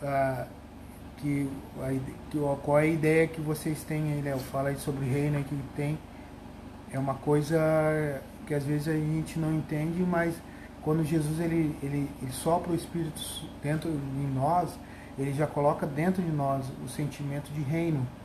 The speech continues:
Então, quer dizer, o reino, o reino, esse reino invisível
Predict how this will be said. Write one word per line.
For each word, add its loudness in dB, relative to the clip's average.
Então, -2
quer -4
dizer, 0
o -2
reino, 4
o -2
reino, 4
esse 0
reino 2
invisível 2